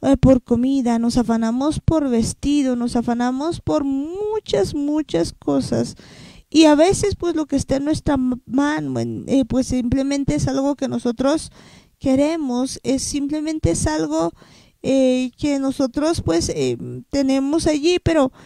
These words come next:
cuando nosotros disponemos de esto para dárselo al Eterno, disponemos, lo echamos por tierra, y aunque esto parezca, pues, una serpiente y luego la cogemos por la cola, vuelve a ser una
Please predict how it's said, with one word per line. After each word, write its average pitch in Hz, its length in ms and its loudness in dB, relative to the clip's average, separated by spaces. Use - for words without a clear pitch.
cuando 277 300 2
nosotros 269 1000 -2
disponemos 277 1300 -2
de 277 160 6
esto 277 260 2
para 233 300 2
dárselo 240 420 0
al 277 100 2
Eterno, 240 360 -4
disponemos, 277 640 0
lo 269 80 2
echamos 294 460 -2
por 262 240 -2
tierra, 294 720 0
y 294 80 2
aunque 302 260 4
esto 339 180 4
parezca, 330 440 0
pues, 359 180 4
una 330 180 0
serpiente 294 460 -2
y 311 40 0
luego 302 280 2
la 320 140 -2
cogemos 285 500 0
por 302 180 -4
la 269 140 -6
cola, 311 480 -2
vuelve 262 480 4
a 277 40 0
ser 240 520 -4
una 254 500 -2